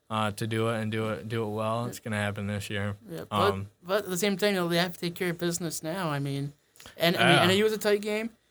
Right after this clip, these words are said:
Speaker 2: You're playing at your rival. The thing is about rivalry games, doesn't matter what your record is, doesn't matter how
Speaker 1: Oh,
Speaker 2: good you
Speaker 1: yeah.
Speaker 2: are. They're out the,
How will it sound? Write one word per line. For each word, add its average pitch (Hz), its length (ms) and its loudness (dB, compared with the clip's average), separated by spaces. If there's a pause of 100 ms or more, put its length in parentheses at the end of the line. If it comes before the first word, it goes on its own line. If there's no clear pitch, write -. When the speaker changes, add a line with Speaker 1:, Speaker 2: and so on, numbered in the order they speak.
(320)
Speaker 2:
You're 151 180 -2
playing 185 300 2
at 175 260 4
your 190 100 4
rival. 196 540 2
The 175 100 -6
thing 196 120 4
is 185 100 2
about 190 160 4
rivalry 185 240 2
games, 196 480 -2
doesn't 180 240 0
matter 175 220 4
what 160 600 0 (140)
your 170 140 0
record 190 360 2
is, 190 140 4
doesn't 165 180 -2
matter 156 120 6
how 143 220 10
Speaker 1:
Oh, - 40 0
Speaker 2:
good 190 140 4
you - 80 4
Speaker 1:
yeah. - 120 6
Speaker 2:
are. 208 180 4 (360)
They're 185 120 0 (200)
out 180 240 -4
the, 180 100 -12